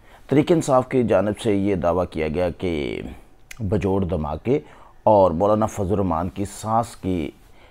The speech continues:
इंतकाल की ताज़ियत के लिए पाकिस्तान तहरीक इंसाफ का वफद जो है वो मौलाना फजल रहमान से ताज़ियत करने के लिए गया है, इसके अलावा कुछ नहीं।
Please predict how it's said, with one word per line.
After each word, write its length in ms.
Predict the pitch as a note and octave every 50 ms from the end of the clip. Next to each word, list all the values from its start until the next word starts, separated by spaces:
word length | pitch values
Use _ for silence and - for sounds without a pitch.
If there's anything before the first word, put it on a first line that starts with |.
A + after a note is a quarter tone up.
| _ -
इंतकाल 500 | B2 B2 - - G#2+ - G#2 G2+ G#2 G2+
की 160 | - - G2
ताज़ियत 500 | - - F2+ E2+ F#2+ F#2 - G2+ G2+ -
के 100 | - F2+
लिए 220 | E2+ E2 E2 D#2+
पाकिस्तान 460 | D#2+ - - F2+ E2 - - A2+ G2+ F2+
तहरीक 400 | - - - D2+ E2+ D#2+ - F#2
इंसाफ 520 | F2 E2 D2 - - F#2+ D#2 D#2 D#2+ - -
का 60 | D#2+
वफद 420 | C#2 A#1 B1+ D#2+ - - - F2+
जो 120 | D#2+ - D#2+
है 280 | D2+ - - A#2 D3+ - - - - - - - - - - - - - - -
वो 360 | A2+ B2 C#3+ C3+ G2+ D2 - - - - - - - - - B2
मौलाना 260 | A#2 A#2 A2 G#2+ G#2
फजल 220 | F2+ - G2+ E2+
रहमान 320 | F#2+ F#2+ F#2 E2+ E2+ E2+ F2+
से 140 | - A2+ A2
ताज़ियत 540 | - - - G#2 A#2 A2 G2 A2+ A#2 G2+
करने 340 | - - F#2+ E2 E2 E2+ E2+
के 160 | - - F2
लिए 260 | D#2 D#2 D#2+ E2+ G#2 F#2+
गया 200 | D#2+ F2+ E2 D#2+
है, 200 | F2+ G#2 A#2+ G#2+
इसके 240 | F#2+ - - -
अलावा 320 | F2+ F2 D2+ C2+ D2 E2+ F#2+
कुछ 340 | - - G2+ G2+ - - E2
नहीं। 200 | D2+ C#2 C#2+